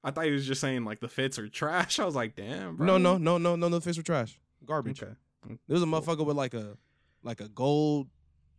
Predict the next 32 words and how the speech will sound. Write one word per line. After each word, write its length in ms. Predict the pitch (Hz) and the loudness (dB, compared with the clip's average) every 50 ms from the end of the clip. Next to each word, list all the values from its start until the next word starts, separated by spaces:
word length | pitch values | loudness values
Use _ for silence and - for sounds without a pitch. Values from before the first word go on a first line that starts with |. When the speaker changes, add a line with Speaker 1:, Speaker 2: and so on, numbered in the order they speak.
| _ _ _ _ _ _ _ _ - | _ _ _ _ _ _ _ _ -8
Speaker 2:
sequins, 880 | - - - 147 147 139 - 147 147 143 139 139 127 120 - - - - | -6 -4 -2 -2 -4 -4 -4 -2 -2 0 0 -2 -2 -6 -10 -12 -12 -14
like, 200 | - 113 107 107 | -16 -18 -12 -8
shirt 340 | - - - 143 156 165 156 | -6 -4 -2 -2 -2 -2 -4
and 140 | - 127 113 | -4 -8 -8
a 40 | 107 | -6
gold 280 | 104 123 131 135 123 | -4 -4 -4 -2 -2
sequins 380 | 123 147 143 - 131 123 113 110 120 | -4 -6 -6 -6 -6 -8 -8 -8 -10
skirt. 320 | - - 147 160 160 147 _ _ _ _ _ _ _ _ _ _ _ _ _ _ _ _ _ _ _ _ _ _ _ _ | -8 -6 -6 -6 -6 -8 _ _ _ _ _ _ _ _ _ _ _ _ _ _ _ _ _ _ _ _ _ _ _ _
And, 840 | - 113 113 117 113 110 110 107 107 104 104 104 101 98 92 78 - - _ _ _ _ _ _ _ _ _ _ _ _ _ _ _ _ _ _ _ _ _ _ - | -8 -6 -6 -4 -4 -4 -6 -6 -8 -8 -10 -12 -14 -16 -16 -18 -20 -20 _ _ _ _ _ _ _ _ _ _ _ _ _ _ _ _ _ _ _ _ _ _ -14
ah, 220 | - 127 123 123 123 | -12 -8 -6 -4 -4
I'm 120 | 135 131 | -4 -4
trying 200 | 127 143 165 151 | -2 -2 -2 -2
to, 180 | 135 127 113 110 | -2 -2 -4 -2
it 60 | 131 147 | 0 0
was 120 | 151 117 | 0 0
just 160 | 110 113 - | -2 -6 -6
too 120 | - 147 139 | -6 -4 -4
tight, 300 | - 151 147 151 131 110 | -4 -4 -4 -4 -4 -4
bro. 260 | 135 143 139 135 127 - - 160 160 - - 135 - | -4 -4 -4 -4 -6 -4 -4 -4 -4 -4 -6 -10 -12
<laughs> 380 | _ _ _ _ _ _ _ | _ _ _ _ _ _ _
I'm 120 | - 127 127 | -6 -4 -4
like, 140 | 120 120 123 | -2 -2 0
he 60 | 151 | 2
had 120 | 151 135 | 2 0
a 40 | 110 | 0
belly. 460 | 107 107 139 160 160 147 123 107 101 - _ _ _ _ | -4 -2 0 2 2 2 0 -2 -6 -12 _ _ _ _
And 120 | - 117 123 | -8 -4 -2
it 20 | |
was 120 | 139 143 131 | 0 0 0
just, 140 | 135 127 - - | -4 -6 -6 -4
or 220 | 131 123 110 107 - | -4 -4 -4 -6 -8
she, 140 | - - | -12 -14